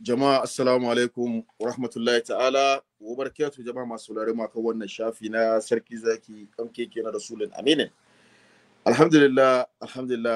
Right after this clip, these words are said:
alhamdulillah. Jama'a, muna tare da Maulana Sheikh Sidi Bashir, ah, Iraki, kuma ma-, ah, ma-, mutumin Najeriya, amma mazaunin Iraki, yau yana karatu a gun. Ah, karatu da ya ɗauko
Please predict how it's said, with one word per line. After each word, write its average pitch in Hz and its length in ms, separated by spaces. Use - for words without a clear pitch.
alhamdulillah. 117 420
Jama'a, 127 300
muna 180 240
tare 120 240
da 110 320
Maulana 120 380
Sheikh 117 280
Sidi 120 380
Bashir, 139 460
ah, 107 960
Iraki, 127 720
kuma 117 160
ma-, 123 240
ah, 120 160
ma-, 135 240
mutumin 123 400
Najeriya, 135 640
amma 120 180
mazaunin 113 460
Iraki, 113 560
yau 107 160
yana 107 320
karatu 92 320
a 98 80
gun. 143 240
Ah, 123 800
karatu 185 420
da 214 140
ya 170 80
ɗauko 156 480